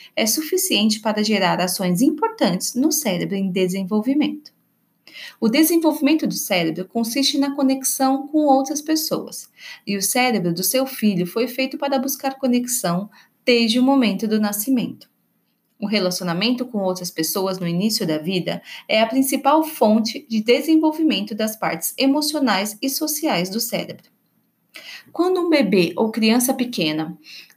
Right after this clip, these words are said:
balança, gesticula ou chora, e um adulto responde adequadamente com contato visual, palavras ou um abraço, as conexões neurais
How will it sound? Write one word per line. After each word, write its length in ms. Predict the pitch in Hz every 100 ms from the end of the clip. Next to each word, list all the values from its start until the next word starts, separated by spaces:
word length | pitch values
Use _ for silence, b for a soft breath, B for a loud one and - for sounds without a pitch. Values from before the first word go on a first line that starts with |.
| _
balança, 640 | 208 208 202 190 180 - 185
gesticula 720 | 220 226 220 - 202 190 175
ou 80 | 180
chora, 600 | - 220 190 165 - - B B -
e 120 | 262
um 80 | 262
adulto 340 | 220 233 220
responde 480 | 220 214 - 202 220
adequadamente 840 | 240 226 226 202 190 190 190 185
com 160 | - 185
contato 480 | - 190 185 180 180
visual, 640 | 180 185 190 180 180 180 b b b
palavras 680 | 214 202 190 175 175 180 180
ou 200 | - 240
um 120 | 208 175
abraço, 580 | 170 190 180 175 - _ _ _ _ _ _ - -
as 160 | 214 214
conexões 760 | 262 294 320 - - 190 180
neurais 600 | 208 196 202 185 185